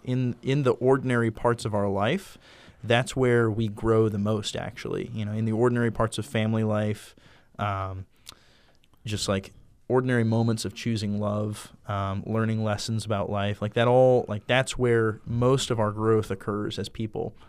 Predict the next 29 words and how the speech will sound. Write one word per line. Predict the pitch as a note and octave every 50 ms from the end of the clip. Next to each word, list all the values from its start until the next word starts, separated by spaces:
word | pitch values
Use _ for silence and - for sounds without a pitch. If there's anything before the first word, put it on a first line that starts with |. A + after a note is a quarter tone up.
| - - - -
Uh, | - A2 G#2+ G#2+
and | G#2+ A2
I |
think | A#2+ C#3+ A#2+
the | A2+
church | A2 - C#3 B2+ B2 - - - - - - -
wants | - B2 A#2 A#2 A2 -
to | - -
honor | - G#2+ A#2 B2 A#2+ A2+
that | G#2 G2+ G2 G2 G2+ - G#2+
by, | G#2+ G#2 G2+ G2+ G2 G2+ - - - _ - - - _ - - _ _ _ -
um, | G#2+ G#2 G2+ F#2+ F#2+ F#2 F2+ F#2 F#2 - _ _ _ _ _ _ _ _ _
having | - - A#2+ A#2+ A#2+ A#2 A#2+ A#2+ A#2 A2+ A2+ G#2+ G#2 G2+ - _ _ _ _ _ -
liturgical | A2+ A2+ A#2 A2+ - C3+ B2 A#2 A#2 - B2
ministers | A#2 A#2 A2+ A#2 A2 - - A2 G#2+ G#2 G2
during | - G#2+ G#2+ G#2+
this | G2+ G2+ -
season | - - - B2 A#2+ G#2+ A2 G2+ G2+ G#2 G2+ G2 - -
wearing | - A2 A2+ A2+ A#2+ B2 B2 B2 A#2+ A#2 A2+ A2 -
this | - A2 G#2+ G2+ -
color | - - C#3+ C#3 B2+ A2+ A2+
that | G#2 G2+ -
symbolizes, | - - D#3 D#3 A#2+ A#2+ A#2+ A#2+ - B2 A#2+ -
yeah, | F3 - - -
the | - A2 A2 A2
growth | G#2+ A2+ A#2 A#2 A#2 A#2+ A#2+ -
that's | - A2 - -
going | - A2+ G#2 G#2 G#2 G#2
on, | G#2 G2+ G2 G#2+ G#2+ G2